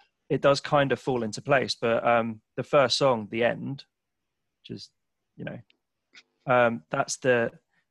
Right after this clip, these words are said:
that's the point where the patient is told that he's gonna die. So that's sort of, like, that bit is where he's been given the news, and then the second song,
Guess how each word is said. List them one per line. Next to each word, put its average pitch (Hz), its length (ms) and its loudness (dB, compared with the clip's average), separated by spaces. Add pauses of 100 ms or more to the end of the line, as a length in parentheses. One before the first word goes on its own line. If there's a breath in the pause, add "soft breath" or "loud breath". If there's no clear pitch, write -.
(160)
that's 151 200 2
the 147 100 -2
point 160 320 0
where 123 380 2 (200)
the 123 200 -6
patient 139 400 0
is 127 140 -8
told 127 300 0
that 117 100 -6
he's 117 160 -8
gonna 113 180 -8
die. 127 380 0 (1120)
So 123 260 2
that's 135 200 0
sort 143 120 -8
of, 123 80 -4
like, 123 160 2
that 135 180 0
bit 127 120 -4
is 123 120 -6
where 131 120 2
he's 120 100 0
been 123 220 -6
given 117 240 -2
the 117 80 -4
news, 123 340 0
and 117 100 -6
then 117 120 -6
the 110 60 -10
second 135 320 -2
song, 110 240 -8